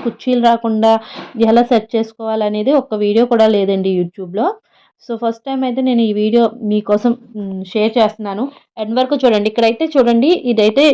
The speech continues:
ఫ్రీ సైజ్ అనమాట. ఇది చాలా పెద్ద నడుము ఉంది, కానీ ఈ సైజ్ వచ్చేసి చాలా చిన్న సైజు, అంటే కొంచెం సన్నగా ఉన్న అమ్మాయికి అనమాట. So నేనేం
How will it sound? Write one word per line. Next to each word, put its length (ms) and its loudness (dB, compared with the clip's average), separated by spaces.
ఫ్రీ 120 0
సైజ్ 220 4
అనమాట. 340 0
ఇది 100 -6
చాలా 320 4
పెద్ద 260 0
నడుము 300 2
ఉంది, 160 2
కానీ 240 2
ఈ 20 6
సైజ్ 260 4
వచ్చేసి 300 2
చాలా 220 4
చిన్న 260 -2
సైజు, 400 2
అంటే 180 -2
కొంచెం 300 -6
సన్నగా 380 0
ఉన్న 140 0
అమ్మాయికి 380 -2
అనమాట. 280 -8
So 80 -6
నేనేం 280 2